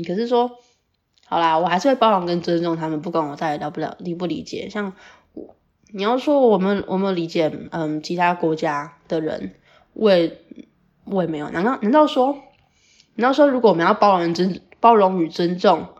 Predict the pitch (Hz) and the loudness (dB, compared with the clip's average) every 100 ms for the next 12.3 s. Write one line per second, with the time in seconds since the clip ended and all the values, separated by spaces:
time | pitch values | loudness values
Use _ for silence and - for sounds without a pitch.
0 | _ _ _ 247 240 247 175 165 160 165 | _ _ _ -2 2 2 0 -2 0 4
1 | 190 165 156 170 180 165 170 160 151 180 | 4 4 -2 -4 -2 -4 -2 -4 -2 -2
2 | 165 147 - 185 180 170 165 165 _ _ | -2 -6 -6 -4 -4 -4 -6 -10 _ _
3 | _ _ _ _ 214 208 202 175 175 - | _ _ _ _ -2 2 2 0 -4 -2
4 | 185 165 165 160 - - - 156 - - | -4 -4 -10 -10 -12 -18 -12 -12 -12 -18
5 | _ - 214 185 160 156 170 165 - - | _ -10 -6 -4 -6 -8 -12 -12 -20 -20
6 | - _ _ _ _ - 269 294 202 175 | -20 _ _ _ _ -8 -2 2 2 0
7 | 185 _ _ _ - 233 202 185 180 196 | -8 _ _ _ -2 0 2 -2 -2 -2
8 | 165 147 185 180 208 147 156 156 - 262 | -2 -4 -2 0 -2 -4 -8 -10 -6 -4
9 | 254 - - - 185 175 - 226 180 165 | -4 -8 -10 -2 0 0 2 2 2 -4
10 | 185 185 175 - 240 160 151 165 156 147 | -4 -4 -2 0 -2 -2 -4 -4 -4 -8
11 | 151 151 175 156 196 214 165 - 165 165 | -12 -12 -8 -6 -4 -4 -4 -6 -8 -6
12 | 220 175 170 | -4 -4 -6